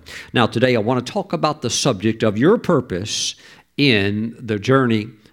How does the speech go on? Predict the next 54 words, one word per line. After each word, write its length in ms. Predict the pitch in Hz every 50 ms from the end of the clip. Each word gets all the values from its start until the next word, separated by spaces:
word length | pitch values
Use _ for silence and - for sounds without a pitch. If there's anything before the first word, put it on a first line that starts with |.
| _ _
of 140 | 92 92 107
life. 440 | 127 135 127 101 85 78 73 - -
You're 80 | 107
not 220 | 104 113 123 123 123
just 300 | 117 135 127 - - - - - _ _
meandering 680 | - 95 113 123 135 143 160 170 147 151 165 165 165 156
through 200 | - 165 175 170
life, 440 | 135 117 110 107 104 104 101 - - - - - _ _ _
you 100 | 113 117
know, 220 | 117 113 110 113
kind 240 | - 127 131 131 123
of 180 | 120 113 113 - - -
figuring 460 | _ - 117 123 117 135 135 135 135
it 120 | 135 131 135
out 140 | 135 131
as 160 | 131 127 110 120
you 80 | 123
go. 440 | 107 117 117 113 110 107 107 107 107 - - - - -
Uh, 280 | - 110 107 101 - -
there's 300 | 139 120 127 131 127 -
a 60 | 143
purpose. 640 | 139 - 156 160 139 - - 87 - - - - - _ - _ _ -
I 20 |
want 220 | 107 110 123 123 -
to 60 | 135
talk 340 | - - 165 170 156 - -
today 180 | 127 110 117
about 240 | 117 107 113 117 117
your 120 | 123 135 131
purpose 460 | 135 - 143 131 135 - 127 - -
in 120 | 135 131
the 80 | 135 131
journey 360 | 104 120 107 98 101 104 98
of 120 | 98 95
life. 540 | 104 92 78 69 - - - - - - - _ _ _ - - - - - _
Heavenly 220 | 143 143 151 156
Father, 360 | 143 113 165 180 214 214 196 156
as 140 | 131 -
we 100 | 139 139
study 360 | 127 - - - 196 190 147 131
your 160 | 127 135 127
word 280 | 113 131 131 120 98
today, 500 | - 120 107 110 101 82 78 73 76 87 92 - _ - - - - - - _ _
we 220 | - 110 131 139
ask 220 | 147 165 165 - -
that 140 | 147 -
your 100 | - 151
Holy 260 | 120 139 151 139 135 131
Spirit 380 | - - - 151 143 139 -
would 120 | 117 123 117
move 640 | 107 107 156 240 254 185 127 104 101 95 92 -
upon 320 | 123 120 - 139 139 131
the 80 | 123 120
hearts 640 | 107 113 156 175 180 - - - - - - -